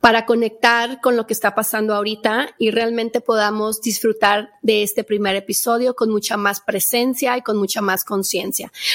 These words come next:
No necesitas cerrar tus ojos si no quieres. Si quieres hacerlo, puedes hacerlo. Entonces vamos a respirar. Inhalamos por la nariz, profundo.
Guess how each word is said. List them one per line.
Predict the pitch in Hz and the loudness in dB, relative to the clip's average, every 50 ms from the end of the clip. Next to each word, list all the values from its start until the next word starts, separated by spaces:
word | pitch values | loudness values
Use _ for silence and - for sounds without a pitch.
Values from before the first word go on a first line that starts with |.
| - - | 4 6
No | 240 233 247 254 262 | 6 8 8 6 6
necesitas | 269 285 285 - 285 - - 254 254 - 254 233 233 233 233 - - - - | 4 2 0 -2 -4 -4 -6 -6 -4 0 2 2 4 2 0 -2 -6 -6 -4
cerrar | - 240 214 202 202 202 196 - | -2 0 0 0 0 -2 -2 -4
tus | - - - - | -8 -6 0 2
ojos | 254 277 269 - 302 302 330 453 - - - - | 2 2 2 0 -2 0 0 -2 -2 -4 -6 -2
si | - 220 | 0 0
no | 202 196 180 - | 0 0 -2 -2
quieres. | - 226 220 220 233 262 294 403 440 - - - _ _ - - - - | -2 0 0 0 0 0 -2 -2 -2 -6 -8 -10 _ _ -16 -16 -14 -4
Si | - - - 214 196 | -4 0 0 0 -2
quieres | - - 226 226 233 240 233 - | 2 2 4 4 4 2 2 0
hacerlo, | 240 - - 247 233 233 247 247 254 254 - _ - | -4 -2 0 0 0 0 0 -2 -2 -4 -10 _ 0
puedes | 208 185 180 180 175 175 - | 2 2 2 2 0 0 -4
hacerlo. | 185 - - - 123 - - 226 - _ _ _ - | -6 -8 -6 -4 -6 -6 -6 -10 -14 _ _ _ -16
Entonces | - - 214 208 202 - 226 208 | 2 4 4 6 6 4 2 0
vamos | 208 202 202 220 - - | 0 0 0 0 -2 -2
a | 226 | -2
respirar. | 214 208 185 - - 220 208 247 285 330 349 370 427 415 415 - _ _ _ _ _ _ _ _ _ _ - - - _ _ _ _ _ _ - | -2 -2 -4 -4 -2 -2 2 4 4 4 4 4 2 0 -6 -14 _ _ _ _ _ _ _ _ _ _ -12 -12 -12 _ _ _ _ _ _ 2
Inhalamos | - 214 196 196 190 196 202 214 220 220 233 233 240 - | 4 6 6 6 4 4 6 4 4 4 2 0 -2 -2
por | - 226 196 | -2 0 0
la | 202 202 | 0 0
nariz, | 202 196 202 214 269 311 349 359 427 466 - - - - _ _ _ _ | 0 -2 -2 0 2 2 4 2 2 0 -2 -4 -6 -8 _ _ _ _
profundo. | - - - 175 - - - 262 277 277 277 285 285 302 330 427 554 - - | 4 4 4 4 2 2 2 2 4 4 2 2 2 2 2 0 0 -2 -10